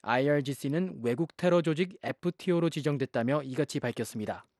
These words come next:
그러면서 이란으로부터 원유를 수송해 아이알지씨를 지원하는 선박의 승무원들은 모든 미국 입가-, 입항이 불가능해질 것이라고 강조했습니다. 마이크 폼페오 미 국무장관도 성명을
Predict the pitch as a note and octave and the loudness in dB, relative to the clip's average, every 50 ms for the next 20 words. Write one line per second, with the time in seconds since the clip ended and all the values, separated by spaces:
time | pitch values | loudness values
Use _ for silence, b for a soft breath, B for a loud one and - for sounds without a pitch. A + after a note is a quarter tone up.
0 | b b b b b b b b b b b b b - D#3 D#3 D#3 D3+ C#3+ C3 | b b b b b b b b b b b b b 0 2 2 4 2 2 4
1 | E3 D3+ - D3 D3+ D3+ D3 D3+ D3+ D3+ B2+ C#3+ - _ E3+ F3 D#3+ B2+ B2 C3 | 2 2 2 2 2 4 4 4 2 2 0 0 -2 _ 2 2 4 4 2 2
2 | D3+ D#3+ D3+ D#3+ D#3+ - - F3+ D3 E3 D#3 D3 G#2+ E2 B B B B B B | 2 2 2 2 0 -2 -4 -6 -4 -2 -2 -2 -4 -4 B B B B B B
3 | B A2 A#2+ C3+ C#3+ D3 D3 C3 C#3+ C3+ - - D3 C#3 E3 E3 - - D3+ D3+ | B 0 2 4 4 4 4 4 0 -4 -2 -2 0 0 0 0 0 0 0 0
4 | D3 C#3+ C#3 D#3 F3 F#3+ G#3+ - - - F3+ E3 D#3 D#3 D3 F3+ G3 F#3+ - - | 2 2 0 0 -2 -4 -6 -10 -4 -4 -2 0 0 0 0 0 0 -2 -2 0
5 | G#3 G3 F#3+ F#3 F3+ E3+ D#3+ C#3+ A2+ F2 - b b b b b b b b - | 2 2 4 4 2 2 0 -2 -2 -6 -8 b b b b b b b b -2
6 | A#2 C#3 C3+ E3 E3 F3 F#3 - _ _ _ _ _ _ C3 C3+ D3 C#3+ D#3+ C#3+ | -2 2 4 4 4 4 2 -2 _ _ _ _ _ _ -6 -6 -4 -4 -4 -6
7 | E3 C#3+ - _ _ - D3 D#3+ - _ _ - D#3 - - - D3+ D3 E3 G3 | -8 -10 -10 _ _ -2 -2 -2 -2 _ _ -6 -6 -6 -4 -4 -2 0 0 -2
8 | D3 - - C#3+ C#3 F3 E3+ E3+ F3 E3+ D#3+ - D#3 D3 - - D3 - C#3 C3 | -2 -2 -4 2 4 4 6 6 6 4 4 4 0 0 2 0 0 2 2 0
9 | A#2+ A#2+ A#2+ - B2 A#2 A#2 A2 A2 G#2 - A2+ G2+ F#2+ F#2+ F#2 - - _ b | 0 0 -2 -4 -4 -4 -2 -2 -2 -4 -4 -6 -6 -6 -6 -8 -10 -14 _ b
10 | b b b b b b b b b b b b _ - A#2+ C3 - - - E3 | b b b b b b b b b b b b _ 4 4 4 4 2 0 0
11 | - - F#3 E3 - F#3 F3 E3 E3 E3+ D#3+ - E3 E3 E3 D#3+ - D#3+ D#3 D#3 | 2 2 2 4 6 4 6 6 4 2 2 2 2 2 4 4 2 2 2 2
12 | D#3+ D3+ F3 F#3+ - - G3+ F#3 F3+ F3 F3 F3 F3 | 2 4 2 2 2 0 0 2 4 4 4 4 2